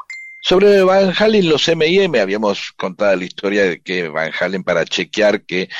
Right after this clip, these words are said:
las producciones que los contrataban, este, fueran rigurosas, pedían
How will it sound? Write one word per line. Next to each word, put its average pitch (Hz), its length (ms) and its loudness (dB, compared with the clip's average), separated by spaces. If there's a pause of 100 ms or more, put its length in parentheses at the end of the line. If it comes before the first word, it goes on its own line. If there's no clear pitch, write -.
(240)
las 87 380 -2
producciones 90 840 -4
que - 120 -10
los 92 80 -6
contrataban, 92 640 -2 (100)
este, 85 400 -8
fueran 98 320 0
rigurosas, 98 800 -2 (300)
pedían 123 680 0